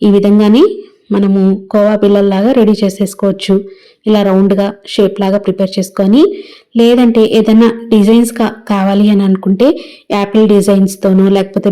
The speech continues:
మ్యాంగో డిజైన్స్తోనో, పైనాపిల్, స్ట్రాబెర్రీ డిజైన్స్‌తో కావాలనుకుంటే దాన్ని మీకు నచ్చిన షేప్‌లో ఈ విధంగా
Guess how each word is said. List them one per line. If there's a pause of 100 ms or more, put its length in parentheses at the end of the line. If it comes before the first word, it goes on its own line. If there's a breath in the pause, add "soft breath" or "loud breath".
మ్యాంగో
డిజైన్స్తోనో, (520 loud breath)
పైనాపిల్,
స్ట్రాబెర్రీ
డిజైన్స్‌తో
కావాలనుకుంటే (540 loud breath)
దాన్ని (240)
మీకు
నచ్చిన (100)
షేప్‌లో (360 loud breath)
ఈ
విధంగా